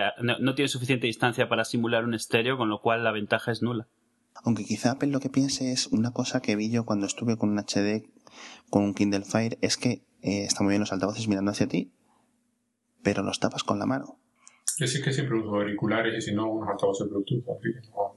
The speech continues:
Speaker 3: no te sé decir, no.
Speaker 2: Sí, pero algo, oye, tan enfocado en ver
Speaker 3: Me
Speaker 2: pelis
Speaker 3: dicen,
Speaker 2: como el iPad.
Speaker 3: me dicen aquí que el M siete está separado de la S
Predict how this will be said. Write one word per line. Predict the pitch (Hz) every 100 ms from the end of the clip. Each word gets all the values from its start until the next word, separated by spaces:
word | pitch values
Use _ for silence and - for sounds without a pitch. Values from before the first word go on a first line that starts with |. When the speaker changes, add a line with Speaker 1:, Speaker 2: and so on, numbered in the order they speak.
| - -
Speaker 3:
no | 110
te | 110
sé | 107
decir, | - - 113 -
no. | - - - -
Speaker 2:
Sí, | - 147 104
pero | 98 98
algo, | 107 120 120 120 120 117 117 117 120 -
oye, | 117 107 - - _ _ _ _ _ _ -
tan | - 107
enfocado | 98 98 107 107
en | 104
ver | 104
Speaker 3:
Me | -
Speaker 2:
pelis | 120 135
Speaker 3:
dicen, | -
Speaker 2:
como | - 101
el | 110
iPad. | -
Speaker 3:
me | 143 131
dicen | 135 143
aquí | 131 139
que | 147
el | 127
M | 123
siete | 131 120
está | 113 107
separado | 117 101 95 92
de |
la |
S | 90